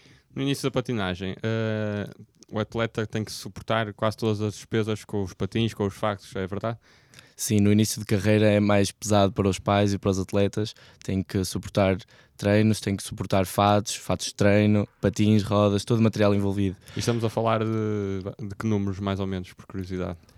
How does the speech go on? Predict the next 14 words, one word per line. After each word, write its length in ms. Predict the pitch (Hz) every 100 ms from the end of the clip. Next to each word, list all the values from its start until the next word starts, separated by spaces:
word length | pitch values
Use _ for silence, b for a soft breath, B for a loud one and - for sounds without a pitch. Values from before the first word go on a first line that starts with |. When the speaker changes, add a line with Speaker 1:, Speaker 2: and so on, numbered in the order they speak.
| b b b -
Speaker 2:
Eh, 100 | 113
vai 220 | 98 123
dependendo 340 | 120 135 135 131
muito, 220 | 113 95
mas 160 | 110 117
o 20 |
início 200 | 123 -
de 80 | 120
carreira 200 | 113 113
não 240 | 113 110 107
é 40 |
necessariamente 720 | 101 - 101 101 101 101 98
um 340 | 101 98 95 95
material 440 | 98 104 95 92